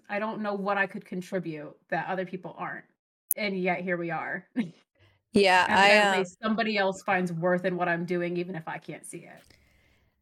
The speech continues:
Speaker 2: That is, uh, imposter syndrome at its finest, something that I
Speaker 1: Yeah.
Speaker 2: know a lot of us, uh, struggle with. And I think that every single day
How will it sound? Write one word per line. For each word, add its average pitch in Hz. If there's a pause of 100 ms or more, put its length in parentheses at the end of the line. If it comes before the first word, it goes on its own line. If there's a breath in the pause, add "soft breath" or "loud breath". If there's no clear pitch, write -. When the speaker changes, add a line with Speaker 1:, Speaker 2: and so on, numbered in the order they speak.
(120)
Speaker 2:
That 202
is, 180
uh, 160 (300)
imposter 185
syndrome 240
at 185
its -
finest, 196
something 180
that 165
I 165
Speaker 1:
Yeah. 165
Speaker 2:
know 165
a 165
lot 160
of 170
us, -
uh, 170
struggle 175
with. 247 (500 soft breath)
And 185
I 180
think 190
that 180
every 294 (320)
single 175
day 196